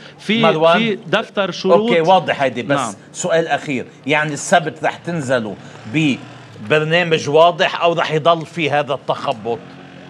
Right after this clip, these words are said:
Speaker 1: أنا مش عم بفهم وين في تخبط. هذا
Speaker 2: مم.
Speaker 1: ال-، هذا الحراك الذي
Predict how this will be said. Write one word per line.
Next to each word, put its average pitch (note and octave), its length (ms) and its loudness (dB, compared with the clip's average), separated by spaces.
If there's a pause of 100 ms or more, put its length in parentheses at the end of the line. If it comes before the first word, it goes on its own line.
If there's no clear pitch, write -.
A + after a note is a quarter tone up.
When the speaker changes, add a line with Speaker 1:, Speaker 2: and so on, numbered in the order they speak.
(1400)
Speaker 1:
أنا G#3 220 -4
مش G#3 260 -4
عم F3 140 -2
بفهم F3 400 -4
وين G3 240 0
في F#3 200 -4
تخبط. D3+ 640 -6
هذا F3 380 -2
Speaker 2:
مم. D#3+ 60 -4
Speaker 1:
ال-، D3 160 -8 (240)
هذا F#3 300 -2
الحراك E3 600 0
الذي D3 560 -4